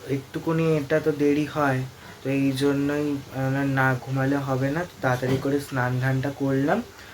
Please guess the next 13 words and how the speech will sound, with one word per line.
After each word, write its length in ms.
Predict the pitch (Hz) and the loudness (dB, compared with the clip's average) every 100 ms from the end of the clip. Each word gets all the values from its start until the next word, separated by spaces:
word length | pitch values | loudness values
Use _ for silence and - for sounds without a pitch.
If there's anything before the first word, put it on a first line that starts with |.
| - - - | -18 -20 -8
এবার 380 | 120 120 120 120 | -4 -2 0 0
আমি 340 | 120 123 123 - - - - - - - - | -2 -2 -4 -6 -14 -20 -20 -20 -20 -12 -4
পুজো 240 | 139 139 | 0 2
দিতে 220 | 143 147 | 2 0
যাবো, 340 | 143 139 135 185 | 4 6 6 6
ওখানে 340 | 220 160 165 | 4 2 2
সব 200 | 196 170 | 2 0
গুছানো 440 | 143 147 160 165 175 | 0 -2 0 2 4
আছে, 400 | 143 131 135 151 - - - - - - | 4 2 -2 -4 -6 -20 -20 -20 -18 -8
শুধু 140 | 139 | 0
আমি 260 | 143 135 139 | 2 2 0
গিয়ে 120 | 139 143 | 2 0
একটু 380 | 135 151 147 | 0 -2 -2